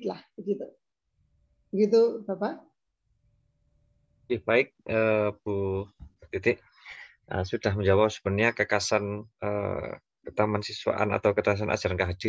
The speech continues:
Speaker 2: itu juga terimplementasi di Fakultas Psikologi dari segala lini seperti itu. Nggih. Gitu, Bu Titik. Monggo, Pak Yanto, ini mohon tanggapannya. Masih mute, Pak Yanto.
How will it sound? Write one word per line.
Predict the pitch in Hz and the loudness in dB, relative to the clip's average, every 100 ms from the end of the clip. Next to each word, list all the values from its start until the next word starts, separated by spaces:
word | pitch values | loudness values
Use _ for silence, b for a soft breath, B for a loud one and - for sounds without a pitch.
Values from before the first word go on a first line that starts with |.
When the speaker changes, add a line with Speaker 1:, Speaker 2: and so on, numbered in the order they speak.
| 92 | 0
Speaker 2:
itu | 131 | -2
juga | - - - | 0 -2 0
terimplementasi | - 110 107 107 98 98 117 113 | 0 0 0 0 0 0 -2 -4
di | 101 90 92 _ _ _ - | -4 -6 -8 _ _ _ -4
Fakultas | 90 101 95 92 | 0 2 2 0
Psikologi | - 101 92 110 | 2 4 4 2
dari | 101 92 | 2 2
segala | 92 - 85 85 | 0 -2 -2 0
lini | 85 92 85 - | 0 -2 -6 -6
seperti | - - 76 | -6 -2 -4
itu. | - - _ | -4 -6 _
Nggih. | 113 123 - _ 202 B B B B B _ _ _ | 2 2 -2 _ -18 B B B B B _ _ _
Gitu, | 107 - - | 2 2 4
Bu | 117 | 2
Titik. | 117 147 - | 4 2 4
Monggo, | 131 160 190 | 6 6 6
Pak | 170 156 151 - | 6 6 4 2
Yanto, | 156 143 147 190 _ 127 | 2 4 4 0 _ -2
ini | 135 147 151 151 _ | 0 0 -2 -6 _
mohon | - 120 113 117 | 0 2 2 2
tanggapannya. | 113 131 107 117 113 143 - _ _ _ _ _ _ _ _ _ _ _ - _ _ _ _ _ _ _ _ _ _ _ _ _ _ _ _ _ _ _ _ _ _ _ _ _ _ _ _ _ _ | 2 2 2 2 0 -2 -8 _ _ _ _ _ _ _ _ _ _ _ -20 _ _ _ _ _ _ _ _ _ _ _ _ _ _ _ _ _ _ _ _ _ _ _ _ _ _ _ _ _ _
Masih | - 117 139 135 127 | -4 -2 0 0 0
mute, | 127 135 | 2 2
Pak | 151 107 | 4 0
Yanto. | 107 | -2